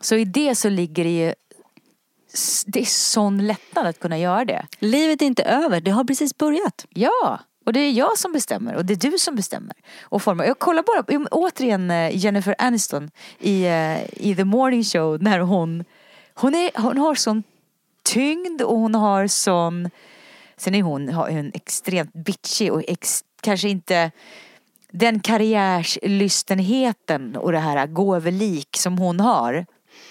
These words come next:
Speaker 1: Kanske jag inte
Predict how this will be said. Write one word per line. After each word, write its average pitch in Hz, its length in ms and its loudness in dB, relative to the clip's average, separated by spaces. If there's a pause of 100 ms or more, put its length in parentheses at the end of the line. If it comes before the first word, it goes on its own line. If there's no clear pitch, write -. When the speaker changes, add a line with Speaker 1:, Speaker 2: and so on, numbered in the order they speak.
(420)
Speaker 1:
Kanske 175 640 0
jag 208 420 2
inte 160 640 -2